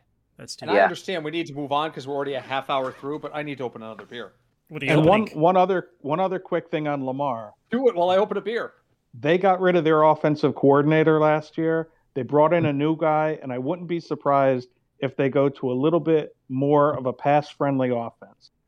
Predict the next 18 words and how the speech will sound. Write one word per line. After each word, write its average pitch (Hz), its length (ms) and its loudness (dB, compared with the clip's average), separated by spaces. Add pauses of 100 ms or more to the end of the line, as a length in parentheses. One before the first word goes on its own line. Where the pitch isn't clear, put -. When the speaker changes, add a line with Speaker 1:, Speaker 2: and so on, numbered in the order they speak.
(300)
Speaker 2:
Hmm. 117 240 -18 (640)
Speaker 1:
And 151 100 -12
we 151 120 -8
all 165 140 2
know 160 160 -2
how 143 140 -4
well 131 320 -4
Lamar 113 340 -10
works. 98 240 -20
I 156 100 -6
mean, 170 120 -6
he's 180 160 -6
better 180 300 -6
since 147 240 -10
he 143 80 -12
got 127 200 -6
lasik 110 320 -14
surgery. 92 480 -20